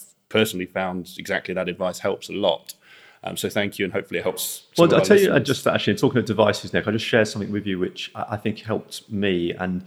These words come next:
Speaker 2: so I, I, I talked earlier very quickly about balance, and I, I, um, I, I've got a really simple device that kind of permeates all of my sort of online, you know, kind of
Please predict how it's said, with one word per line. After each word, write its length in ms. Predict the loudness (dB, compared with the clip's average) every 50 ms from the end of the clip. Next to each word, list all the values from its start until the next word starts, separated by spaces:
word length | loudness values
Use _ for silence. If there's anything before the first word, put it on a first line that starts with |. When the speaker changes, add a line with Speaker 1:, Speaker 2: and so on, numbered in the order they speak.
| -12 -20 -18 -2 2
Speaker 2:
so 160 | 4 4 6
I, 180 | 6 6 6
I, 0 |
I 160 | 4 4 2 2
talked 300 | 2 4 2 4 4 4
earlier 260 | 4 4 4 4 2 2
very 180 | 2 0 0
quickly 280 | 0 -2 -6 -2 0 0
about 300 | 0 2 0 0 0 0
balance, 400 | 0 0 0 -2 -6 -6 -2 0
and 80 | 2
I, 100 | 2 2
I, 440 | 2 2 2 2 2 2 0 0 0
um, 420 | 0 -2 -4 -6 -10 -12 -12 -14 -16 -18 -20 -20 -20 -20 -20 -20 _ 0
I, 80 | 2 4 4
I've 80 | 4 4
got 120 | 4 2
a 40 | 2
really 260 | 4 2 2 2 2
simple 320 | 0 -2 -2 -4 -4 -4 -4
device 400 | -6 -2 0 0 0 0 0 -2
that 220 | -4 -4 -4 -4
kind 160 | -4 -4 -4
of 80 | -4 -4 -8 _ _ _
permeates 600 | -10 -4 -2 -2 0 0 0 0 0 0 -2 -4
all 140 | -4 -4 -4
of 100 | -4 -4
my 240 | -2 -2 -2 -2 -2
sort 220 | -4 -6 -4 -4
of 80 | -2 -2
online, 680 | -2 -2 -2 -2 -2 0 0 0 -2 -4 -6 -8 -10 -14 _ -20 -20 -20 -18 -18 -20 -20 -20 _ _ -8
you 100 | -4 -2
know, 160 | 0 0 -2 -2
kind 260 | -6 -8 -6 -4 -4
of 160 | -4 -4